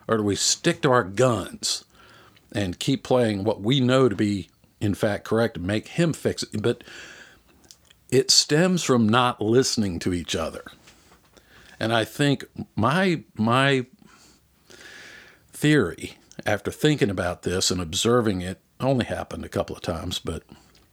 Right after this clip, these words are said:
is that playing the instrument was overcomplicating the thinking process of coming in correctly.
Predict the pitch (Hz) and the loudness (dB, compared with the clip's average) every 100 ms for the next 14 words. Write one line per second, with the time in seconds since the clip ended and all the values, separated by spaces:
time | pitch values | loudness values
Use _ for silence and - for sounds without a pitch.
0 | _ _ _ _ _ - - - - - | _ _ _ _ _ -18 -18 -20 -20 -20
1 | _ 131 117 107 - 113 101 95 - _ | _ 2 2 2 0 0 0 -4 -12 _
2 | _ _ _ _ _ _ _ _ _ _ | _ _ _ _ _ _ _ _ _ _
3 | _ _ _ _ _ - - 135 160 147 | _ _ _ _ _ -6 2 4 6 4
4 | 135 123 110 98 139 151 - 82 82 - | 2 0 0 2 2 0 -2 -2 -6 -10
5 | - - _ _ _ _ _ - 98 101 | -16 -20 _ _ _ _ _ -4 0 2
6 | 95 92 - - _ _ _ _ - 127 | 2 0 -2 -8 _ _ _ _ 2 2
7 | 110 - 123 113 110 - 107 98 95 92 | 2 -2 0 0 0 0 0 0 -2 -2
8 | 95 - 110 101 98 - 95 90 - 92 | -2 0 -2 0 -2 0 -2 -2 -2 -2
9 | - 80 - 135 113 110 107 120 117 127 | -4 -8 -2 0 2 2 2 2 2 0
10 | 131 - | 0 0